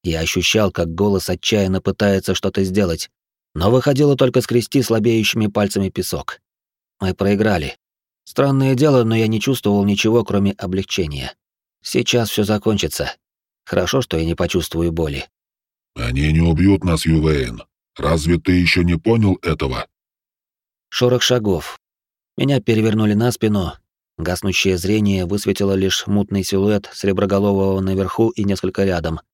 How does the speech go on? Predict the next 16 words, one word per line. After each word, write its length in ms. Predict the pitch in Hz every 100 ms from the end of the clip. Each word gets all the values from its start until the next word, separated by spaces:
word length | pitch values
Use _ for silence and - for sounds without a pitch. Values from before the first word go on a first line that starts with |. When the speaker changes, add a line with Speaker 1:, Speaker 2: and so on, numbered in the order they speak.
| -
Speaker 1:
чуть 220 | - -
дальше. 400 | - 73 - 71 - _ _ _ _ _ _ _
Они 220 | - 123 139
держали 380 | 135 127 127
копья 340 | 120 131 117 120
в 80 | 107
боевой 320 | 113 113 110
позиции, 540 | 110 110 131 - 87
как 280 | - 90 87
будто 340 | 87 95 -
ещё 300 | 92 90 98
опасались 500 | 92 95 90 98 92
беспомощного 680 | 92 95 - 107 101 101 92
и 180 | 95 101
парализованного 800 | - 90 92 90 87 85 85 85
врага. 400 | 82 82 76 65